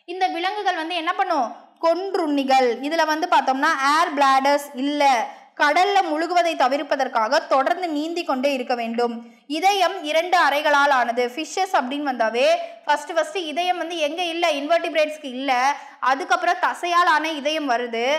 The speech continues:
அந்த தசையால் ஆன இதயம் இப்பதான் என்னவா மாறுது, ரெண்டா மாறுது. அது எங்க ரெண்டா மாறுதுன்னு சொல்றாங்க. யாருல, இந்த சுறா மீன்கள்ல,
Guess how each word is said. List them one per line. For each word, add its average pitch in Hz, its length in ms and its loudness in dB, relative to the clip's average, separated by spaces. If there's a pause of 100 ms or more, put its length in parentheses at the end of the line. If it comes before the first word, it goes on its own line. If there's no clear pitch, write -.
(260)
அந்த 285 280 -2
தசையால் 359 440 2
ஆன 311 260 0
இதயம் 330 380 -2
இப்பதான் 359 420 2
என்னவா 339 240 2 (100)
மாறுது, 330 380 2 (140)
ரெண்டா 330 340 0 (160)
மாறுது. 240 420 0 (580)
அது 277 180 0 (160)
எங்க 277 200 -6
ரெண்டா 294 340 0 (300)
மாறுதுன்னு 262 480 0
சொல்றாங்க. 233 320 -2
யாருல, 277 440 2 (580)
இந்த 285 260 0
சுறா 277 380 2
மீன்கள்ல, 240 460 -2